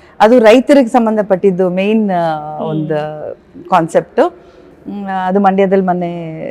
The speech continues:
Speaker 1: ರಿಲೀಸ್ ಮಾಡಿದ್ದು, ಅದು ರೈತರ ಸಾಂಗೇ ಒಂದಿದೆ, ಅದು ಸ-, ಅದ್ರ ಬಗ್ಗೆನೇ ಒಂದು
Speaker 2: ಹೌದು,
Speaker 1: ಸಾಂಗ್
Speaker 2: ಹೌದು.
Speaker 1: ಇದೆ. ಹ್ಮ್, ಅದು ತುಂಬಾ ಹೈಲೈಟ್ ಅದು
Speaker 2: ಹ್ಮ್,
Speaker 1: actually.
Speaker 2: ಹ್ಮ್, ಹ್ಮ್.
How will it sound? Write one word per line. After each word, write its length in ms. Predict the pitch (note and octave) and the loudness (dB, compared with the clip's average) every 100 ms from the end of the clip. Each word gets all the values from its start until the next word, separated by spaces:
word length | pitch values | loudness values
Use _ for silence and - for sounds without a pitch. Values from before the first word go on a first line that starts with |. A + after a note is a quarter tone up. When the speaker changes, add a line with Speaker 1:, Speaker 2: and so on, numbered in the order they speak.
| E3+ | -4
Speaker 1:
ರಿಲೀಸ್ 320 | E3 D#3+ F3+ | -4 -4 -6
ಮಾಡಿದ್ದು, 480 | F3 E3 D#3+ E3+ E3+ | -6 -8 -8 -6 -8
ಅದು 420 | E3 E3+ E3 - _ _ _ E3+ | -8 -8 -8 -12 _ _ _ 0
ರೈತರ 260 | F3 F#3 G3 | 0 2 0
ಸಾಂಗೇ 580 | - F#3+ F3 G#3 G#3+ | 2 4 4 4 4
ಒಂದಿದೆ, 520 | G3 D#3+ D#3 D3 C#3+ - | 4 0 -2 -4 -6 -10
ಅದು 180 | D#3 - | -14 -6
ಸ-, 40 | |
ಅದ್ರ 280 | D#3+ D#3 E3 | -6 -4 -2
ಬಗ್ಗೆನೇ 360 | E3+ E3+ A#3 A#3 | -2 0 0 0
ಒಂದು 160 | F3 | -2
Speaker 2:
ಹೌದು, 120 | G#3+ | -2
Speaker 1:
ಸಾಂಗ್ 240 | F3 D#3+ D#3 | -2 -2 -4
Speaker 2:
ಹೌದು. 80 | D3+ | -4
Speaker 1:
ಇದೆ. 120 | B3+ | -4
ಹ್ಮ್, 720 | - _ _ _ - F#3+ F#3+ | -6 _ _ _ -18 -10 0
ಅದು 200 | A#3 D#4+ | 2 2
ತುಂಬಾ 240 | B3+ G#3 | 0 -2
ಹೈಲೈಟ್ 520 | G3 E3 F3+ E3+ D#3+ - - | 2 2 4 0 -2 -10 -8
ಅದು 180 | E3 C#3+ | -10 -8
Speaker 2:
ಹ್ಮ್, 80 | G#3 | -8
Speaker 1:
actually. 420 | - F3+ F3 C#3 | -8 -8 -10 -10
Speaker 2:
ಹ್ಮ್, 100 | F#3 | -14
ಹ್ಮ್. 100 | F#3 | -20